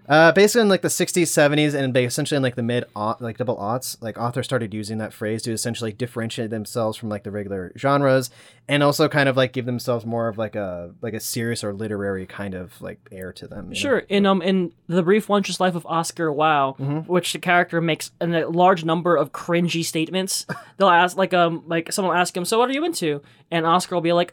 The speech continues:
Speaker 1: "I'm more into the speculative genres."
Speaker 2: <laughs>
Speaker 1: It's like,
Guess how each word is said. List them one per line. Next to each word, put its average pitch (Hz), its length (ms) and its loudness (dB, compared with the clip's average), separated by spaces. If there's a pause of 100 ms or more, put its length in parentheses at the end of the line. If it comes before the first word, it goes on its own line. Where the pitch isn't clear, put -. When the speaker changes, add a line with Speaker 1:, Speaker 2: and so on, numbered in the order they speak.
Speaker 1:
"I'm 381 200 6
more 320 200 8
into 233 140 -2
the 175 80 2
speculative 208 760 0
genres." 233 800 4
Speaker 2:
<laughs> 262 340 0
Speaker 1:
It's 196 180 2
like, 170 260 0